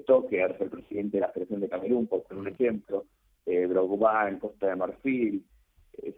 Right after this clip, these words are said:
falta todavía ese, esa, esa referencia, y la están teniendo los, eh, los equipos del norte, no sé, Marés, eh, bueno, Salah, como dijeron ustedes. Entonces, sí, yo diría que esas selecciones son las más fuertes,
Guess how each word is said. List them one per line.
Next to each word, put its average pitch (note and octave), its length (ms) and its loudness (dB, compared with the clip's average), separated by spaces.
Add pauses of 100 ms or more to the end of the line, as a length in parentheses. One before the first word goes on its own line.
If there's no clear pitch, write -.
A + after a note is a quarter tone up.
falta D3+ 400 4
todavía B2 420 4
ese, A#2 600 0
esa, F#2+ 420 0 (400)
esa A#2+ 240 0
referencia, C#3 880 0 (600)
y D4 140 2
la E3 80 6
están G3+ 300 0
teniendo F#3+ 340 2
los, E3 240 4
eh, A#2+ 380 4
los A2 180 -2
equipos C#3+ 460 2
del C3 340 6
norte, C3 380 2
no G2 100 -8
sé, A2+ 160 0
Marés, A2+ 500 0 (320)
eh, D2+ 320 -8 (520)
bueno, A2 240 0 (100)
Salah, G2 260 2
como G2 200 -2
dijeron F#2+ 260 -2
ustedes. A#2+ 420 0
Entonces, D3 460 -2
sí, C#3+ 240 -2 (540)
yo E3 80 -4
diría D3+ 380 2
que C#3 480 4
esas C3+ 140 -6
selecciones C#3+ 300 -6
son D3 80 -4
las C#3 120 2
más D3 60 -8
fuertes, F#3 300 -2